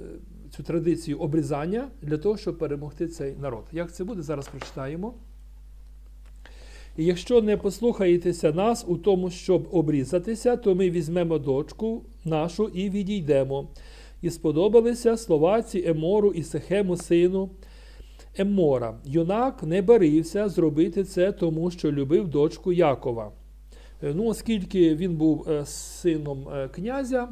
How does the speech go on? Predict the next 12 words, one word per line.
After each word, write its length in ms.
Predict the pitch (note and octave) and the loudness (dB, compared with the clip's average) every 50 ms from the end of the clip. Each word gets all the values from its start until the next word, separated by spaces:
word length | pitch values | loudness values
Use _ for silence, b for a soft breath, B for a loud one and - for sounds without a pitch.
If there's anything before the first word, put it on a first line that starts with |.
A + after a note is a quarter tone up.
| G3 F#3+ E3+ | -10 -12 -10
е, 100 | D#3+ D3+ | -10 -8
то 140 | D3+ - D#3+ | -6 -6 -6
тут 180 | - G#3+ F3 F3+ | -6 -8 -8 -6
ніяких 400 | F3 F3 F3 E3+ - D#3 B2+ - | -6 -6 -6 -6 -8 -10 -8 -6
проблем 400 | E3 D#3 D3 D#3+ F#3+ F#3+ E3+ D#3 | -6 -6 -2 -2 -2 -2 -2 -4
не 100 | D#3 C#3+ | -6 -6
було, 300 | C#3+ D#3 F3 G3 A#3 A3 | -4 -2 -2 -2 -2 -2
щоб 320 | - F3+ D#3 D3 C#3 C3+ | -4 -6 -4 -4 -6 -6
послухали 540 | D#3+ D3 - - F#3 F3+ - E3+ D#3 D3+ C#3+ | -8 -12 -12 -10 -10 -6 -6 -4 -4 -4 -6
всі 280 | C3+ - - F#3 F#3+ G3+ | -8 -10 -10 -10 -10 -10
в 60 | G3 - | -8 -8
князівстві 600 | E3 D3 C3+ C3+ D#3+ E3+ E3+ - - G3 F#3+ F#3+ | -8 -8 -6 -4 -6 -6 -6 -8 -10 -8 -10 -10